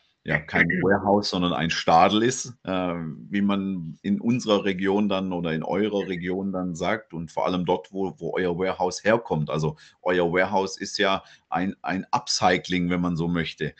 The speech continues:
Speaker 1: Der hat ein zweites Leben bekommen bei euch. Vielleicht könnt ihr darüber ein ganz kurzes, äh, Wort verlieren und ja, was es auch als Besonderheit dann bei euch mit der Lagerung in diesem Stadel, in diesem Warehouse auf sich hat.
Speaker 2: Mhm.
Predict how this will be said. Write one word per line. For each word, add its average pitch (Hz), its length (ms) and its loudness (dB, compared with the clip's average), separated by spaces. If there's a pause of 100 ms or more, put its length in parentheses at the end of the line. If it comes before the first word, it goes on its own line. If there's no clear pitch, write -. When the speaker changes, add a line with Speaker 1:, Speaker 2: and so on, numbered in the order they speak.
(220)
Speaker 1:
Der 82 140 -4
hat - 180 -2
ein 95 300 -2
zweites 101 480 0
Leben 107 400 2
bekommen 92 460 0
bei 95 100 0
euch. 92 300 0 (260)
Vielleicht 101 300 -2
könnt 113 180 -4
ihr 113 80 2
darüber 113 560 4
ein 92 80 -2
ganz 98 260 -2
kurzes, - 480 -6
äh, 95 60 -2
Wort 90 800 0
verlieren 107 540 -2 (280)
und 101 420 -6 (120)
ja, 90 240 -4
was 90 160 -6
es - 100 -16
auch - 360 -2
als 85 200 -8
Besonderheit 92 1040 -2
dann 90 200 -4
bei 85 100 -2
euch 90 320 -2 (100)
mit 82 380 -12
der 85 60 -2
Lagerung 87 560 -2
in 101 260 -2
diesem 87 460 -6 (120)
Stadel, 87 640 -2
in 87 180 -8
diesem 82 320 -4
Warehouse 80 520 -4
auf 78 120 -12
sich - 240 -20
hat. - 200 -20 (1200)
Speaker 2:
Mhm. 104 340 -14